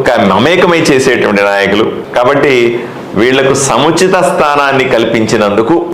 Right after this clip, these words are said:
మా నాయకుడు ముఖ్యమంత్రి చంద్రబాబు నాయుడు గారికి, ఉప ముఖ్యమంత్రి పవన్ కళ్యాణ్ గారికి, నారా లోకేష్ గారికి, మా నాయకురాలు, మా భారతీయ జనతా పార్టీ అధ్యక్షురాలు శ్రీమతి పురంధేశ్వరి గారికి, మా పార్టీకి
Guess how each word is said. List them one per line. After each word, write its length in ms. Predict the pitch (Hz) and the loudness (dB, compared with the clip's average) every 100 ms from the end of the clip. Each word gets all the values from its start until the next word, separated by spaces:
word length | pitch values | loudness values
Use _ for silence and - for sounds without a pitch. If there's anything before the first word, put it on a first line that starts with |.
| - | -2
మా 80 | 104 | 0
నాయకుడు 440 | 113 135 147 143 127 98 87 92 - - - - - - | 0 0 0 0 2 2 0 -4 -10 -14 -14 -14 -6 -4
ముఖ్యమంత్రి 420 | - 147 139 135 120 | 0 0 2 0 0
చంద్రబాబు 340 | 107 123 127 123 | 0 2 2 2
నాయుడు 200 | 113 113 | 0 2
గారికి, 320 | 107 107 104 135 135 - - - - - - | 2 0 0 -4 -6 -12 -16 -16 -16 -8 -4
ఉప 80 | 92 151 | 0 2
ముఖ్యమంత్రి 500 | 151 151 139 127 127 117 | 2 2 2 2 0 0
పవన్ 200 | - 110 139 | 0 0 2
కళ్యాణ్ 300 | 127 123 117 | 0 0 0
గారికి, 320 | 110 107 - 127 131 - - - - - - - 87 85 | 0 0 0 -2 -4 -10 -16 -16 -18 -18 -16 -10 -4 0
నారా 240 | 98 127 131 | 2 2 2
లోకేష్ 320 | 127 135 120 110 | 2 0 2 2
గారికి, 320 | 110 110 131 - - - - - - - - - | 0 0 0 -2 -6 -14 -18 -16 -16 -16 -14 -4
మా 80 | 95 104 | -2 0
నాయకురాలు, 480 | 110 139 139 135 127 113 | 0 0 2 2 2 2
మా 60 | 104 104 107 98 | 2 2 2 2
భారతీయ 300 | 104 147 127 | 2 2 2
జనతా 240 | 123 123 101 | 2 0 2
పార్టీ 300 | 107 - 110 95 | 0 0 0 2
అధ్యక్షురాలు 500 | 95 110 123 113 113 98 - | 0 0 0 2 2 0 0
శ్రీమతి 340 | 107 101 101 101 | 0 0 0 0
పురంధేశ్వరి 600 | 117 135 131 131 117 107 | 0 2 2 0 0 2
గారికి, 320 | 107 101 - 135 - - - | 2 2 0 -2 -6 -6 -2
మా 80 | 92 95 | 0 0
పార్టీకి 500 | 107 - 135 123 - | 0 0 0 0 -2